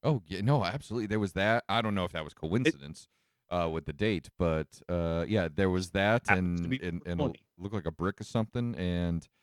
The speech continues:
Speaker 2: Yeah, it looked like there was other stuff there too. I didn't, I didn't rewind it, but it was like, nobody said a word. They, they
Speaker 1: Yeah.
Speaker 2: looked at it and then looked away. Um,
Speaker 1: Yeah, I remember seeing that, and I didn't make the note on it, but I, I do remember seeing that, thinking that there was, uh,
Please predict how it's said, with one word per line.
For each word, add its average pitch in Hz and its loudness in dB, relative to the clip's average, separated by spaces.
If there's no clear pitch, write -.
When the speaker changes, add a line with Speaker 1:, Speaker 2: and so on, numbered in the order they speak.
Speaker 2:
Yeah, 190 10
it 190 8
looked 226 8
like 359 8
there 247 8
was 165 6
other 156 8
stuff 135 4
there 127 4
too. 127 8
I 123 8
didn't, 147 2
I 127 6
didn't 165 6
rewind 120 6
it, 101 4
but 120 8
it 117 8
was 117 4
like, 110 6
nobody 311 6
said 240 2
a 262 6
word. 185 8
They, 160 10
they 139 8
Speaker 1:
Yeah. 170 10
Speaker 2:
looked 196 6
at 220 10
it 240 8
and 135 6
then 123 4
looked 117 0
away. 98 2
Um, 104 6
Speaker 1:
Yeah, 92 2
I 139 6
remember 151 6
seeing 151 2
that, 120 2
and 110 4
I 110 4
didn't 127 -2
make 123 2
the 123 2
note 110 6
on 101 6
it, 104 0
but 98 2
I, 101 2
I 101 2
do 110 0
remember 110 2
seeing 104 -2
that, 98 0
thinking 90 -6
that 95 -4
there 90 -2
was, 87 -6
uh, 90 -2